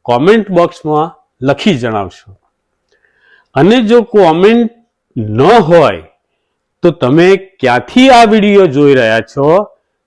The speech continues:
તે લખી જય સ્વામિનારાયણ લખશો, મને પણ ઘણો જ આનંદ થશે.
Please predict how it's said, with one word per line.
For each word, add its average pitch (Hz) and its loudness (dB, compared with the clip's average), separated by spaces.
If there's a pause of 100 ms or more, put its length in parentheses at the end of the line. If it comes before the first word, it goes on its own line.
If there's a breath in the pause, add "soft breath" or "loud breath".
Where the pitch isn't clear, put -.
(360)
તે 220 4
લખી 190 0 (320)
જય 123 0
સ્વામિનારાયણ 185 0
લખશો, 127 -8 (960)
મને 170 0 (300)
પણ 156 -2
ઘણો 117 -2
જ 175 -2
આનંદ 139 -2
થશે. 92 -18